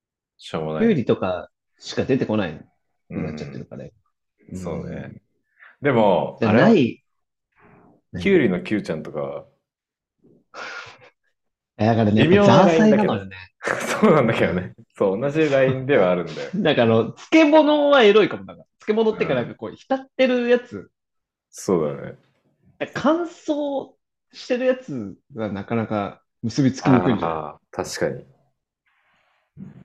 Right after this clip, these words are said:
Speaker 2: で、一番エロくない食べ物ってなんだ？
Speaker 1: えー、なんだろう。
Speaker 2: せ-、せんべいとか。普通に言ったら。
Speaker 1: あー、せんべい、確かに。
Speaker 2: でも、い-、そこにさ、水分を含ませたさ、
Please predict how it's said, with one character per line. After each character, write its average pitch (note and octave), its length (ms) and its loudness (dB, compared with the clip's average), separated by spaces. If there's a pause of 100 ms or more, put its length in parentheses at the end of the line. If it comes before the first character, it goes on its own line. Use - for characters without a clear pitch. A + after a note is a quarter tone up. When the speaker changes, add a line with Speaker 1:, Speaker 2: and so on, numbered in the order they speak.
Speaker 2:
で、 A#2+ 80 -4
一 A#2+ 200 -2
番 D#4 160 6
エ G#3 80 6
ロ C#4 120 4
く E4+ 100 2
な D#4+ 100 2
い - 40 2
食 D3 140 0
べ F3+ 80 2
物 E3+ 200 -2
っ - 40 -20
て - 60 -18
な F2+ 100 -2
ん E2 60 -20
だ？ - 80 -20 (1000)
Speaker 1:
え D#3 600 0 (220)
ー、 G3 40 -8
な A3 80 -4
ん A3 60 -2
だ F3+ 120 2
ろ D#3+ 120 0
う。 - 40 -8
Speaker 2:
せ-、 - 60 -14
せ C4 100 6
ん G#3 140 6
べ G#2+ 140 0
い - 40 -12
と - 100 -16
か。 - 240 -20 (640)
普 - 60 -20
通 C3+ 100 -6
に A#2 60 0
言 D#3+ 100 0
っ - 20 -2
た E3 60 -2
ら。 - 40 -4
Speaker 1:
あ - 140 -6
ー、 - 20 -12
せ C3+ 140 2
ん A2 100 2
べ D#2 340 0
い、 - 40 -20
確 - 220 -8
か D#2 100 -6
に。 C2 140 -12 (1040)
Speaker 2:
で C4 100 6
も、 C#3+ 220 4
い-、 C#3 220 0
そ F3 120 0
こ G#3+ 140 4
に G#3+ 180 4
さ、 D#3+ 480 -2 (920)
水 A3 260 -2
分 C#3 220 -4
を - 20 -4
含 B2 260 -6
ま A#2+ 100 -2
せ A#2 120 -12
た F#2+ 140 -16
さ、 F2+ 420 -14